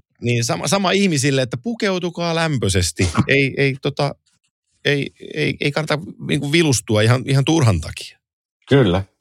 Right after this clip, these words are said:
Speaker 2: kyllä. Selvä.
Speaker 1: Noniin, näillä, näillä opeilla mennään eteenpäin. Tää viikko on paketissa ja kimanttia palaa ensi torstaina, kun maailmanmatkaaja Kimmo Timonen on, on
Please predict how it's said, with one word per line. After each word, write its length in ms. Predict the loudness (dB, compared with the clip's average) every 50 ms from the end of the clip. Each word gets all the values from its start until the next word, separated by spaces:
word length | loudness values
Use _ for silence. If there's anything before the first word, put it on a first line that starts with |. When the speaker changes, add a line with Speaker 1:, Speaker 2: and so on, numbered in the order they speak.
| _ 0
Speaker 2:
kyllä. 320 | 0 0 2 0 -2 -4 -8 _ _ _ _ -4
Selvä. 440 | 0 2 2 2 2 2 0 -2 -2 _ _ _ _ _ _ -18 -8 -4
Speaker 1:
Noniin, 280 | -2 0 0 -2 -2 -4 _ _ _ _ _ _ _ _ _ -6
näillä, 300 | -4 -2 0 0 0 -2
näillä 300 | -2 -2 -2 0 0 0
opeilla 340 | 0 0 -2 -2 -2 -2 -2
mennään 300 | -4 -4 -2 -2 -2 -2
eteenpäin. 640 | -2 -2 -2 -2 -2 -4 _ -4 -2 -2 -2 0
Tää 160 | 0 -2 0 0
viikko 320 | 0 -2 -2 -2 0 0
on 80 | 0 2
paketissa 600 | 0 -2 -2 -2 -2 -2 -2 -4 -2 -2 -2 0
ja 200 | 0 -2 -2 -4 _ -12 -6
kimanttia 520 | -4 -2 -2 -2 -4 -6 _ -8 -6 -6 -6
palaa 480 | -4 -4 -2 0 0 0 0 -2 -2 -6 _ _ _ _ _ _ _ 0
ensi 300 | 2 2 4 4 2 2
torstaina, 600 | 2 2 2 2 2 0 0 0 0 0 0 -2
kun 380 | -4 -2 -2 0 0 0 0 0 0
maailmanmatkaaja 760 | 0 0 2 2 2 2 2 0 0 -2 0 0 2 2 2
Kimmo 280 | 0 0 0 2 2 2
Timonen 520 | 2 2 2 4 4 4 4 4 2 2 0
on, 220 | 2 2 2 2 2
on 240 | 2 2 2 0